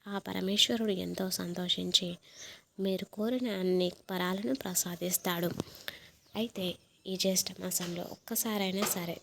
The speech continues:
చల్లటి నీళ్లతో శివలింగానికి అభిషేకం చేయాలి. అలాగే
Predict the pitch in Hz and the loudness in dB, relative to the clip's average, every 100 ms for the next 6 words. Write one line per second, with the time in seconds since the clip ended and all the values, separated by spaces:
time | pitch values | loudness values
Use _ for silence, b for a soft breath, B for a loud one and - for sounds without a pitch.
0 | - 233 247 247 208 190 180 180 185 175 | 0 2 4 4 4 4 4 2 4 6
1 | - 180 175 180 175 175 175 190 180 180 | 6 4 0 0 0 -2 -2 -2 0 2
2 | 185 180 185 190 - - B B B B | 0 -4 -12 -14 -12 -10 B B B B
3 | _ - 185 170 170 165 170 - _ _ | _ -6 -4 -2 -4 -6 -10 -14 _ _
4 | _ _ _ _ _ _ _ _ _ - | _ _ _ _ _ _ _ _ _ -20
5 | _ - 190 180 175 175 165 | _ -4 0 0 0 0 -2